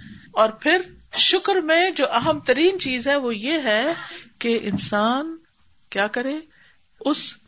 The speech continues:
نعمت کو کھانے کے بعد جو طاقت آئی ہے انسان کے اندر، اس طاقت کو اللہ کے رستے میں استعمال کرے، عبادت اور اطاعت کے کاموں میں استعمال کرے، یہ شکر ادا کرنا ہوتا ہے۔ اور پھر جو جو چیزیں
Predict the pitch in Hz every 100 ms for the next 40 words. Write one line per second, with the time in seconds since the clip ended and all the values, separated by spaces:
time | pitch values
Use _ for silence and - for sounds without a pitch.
0 | _ - 202 226 277 - 240 - 185 214
1 | 240 233 226 220 214 202 220 330 320 -
2 | - 190 208 202 170 180 170 170 165 175
3 | 226 220 - 208 214 302 - 262 214 220
4 | 226 196 - 220 208 190 165 143 151 156
5 | 170 - - _ - 190 185 202 262 269
6 | 233 220 202 226 233 214 196 170 185 175
7 | 170 - 160 143 151 - - - _ _
8 | _ _ _ _ _ 202 226 214 196 180
9 | 170 156 156 147 151 147 147 147 - _
10 | _ _ _ _ _ _ _ - _ _
11 | 214 208 202 262 254 - - - _ -
12 | 202 220 240 233 214 226